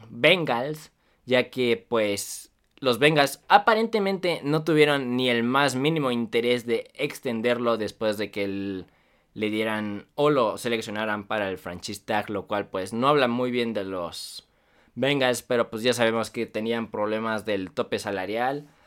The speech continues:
así que yo creo que los Bengals puede,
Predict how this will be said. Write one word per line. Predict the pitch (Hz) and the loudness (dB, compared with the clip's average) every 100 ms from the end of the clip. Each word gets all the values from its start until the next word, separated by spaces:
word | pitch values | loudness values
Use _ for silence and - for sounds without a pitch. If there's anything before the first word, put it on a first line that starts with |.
| _ - | _ -8
así | 107 110 110 | -8 -6 -6
que | 123 117 110 104 - | 0 2 2 -2 -12
yo | 127 139 135 | -4 -2 0
creo | 143 139 | -2 0
que | 120 | -2
los | 107 101 | -2 -2
Bengals | 120 127 123 113 | -4 0 0 0
puede, | - - 117 113 110 98 - | -6 -6 -4 -2 -2 -4 -10